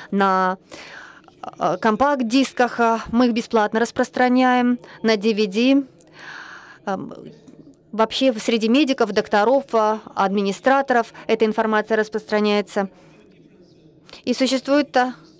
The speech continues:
большая разница между, а, восточным и западным по-, побережьем, между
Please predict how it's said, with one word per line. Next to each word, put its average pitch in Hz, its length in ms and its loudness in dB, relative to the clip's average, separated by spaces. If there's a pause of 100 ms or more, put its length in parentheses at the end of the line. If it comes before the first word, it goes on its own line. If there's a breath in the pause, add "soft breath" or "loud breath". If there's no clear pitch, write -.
(760 loud breath)
большая 269 400 4
разница 240 560 2
между, 226 680 2 (1040 loud breath)
а, - 80 0
восточным 226 600 0
и - 20 0
западным 262 540 2
по-, 240 160 0
побережьем, 233 600 2
между 233 460 2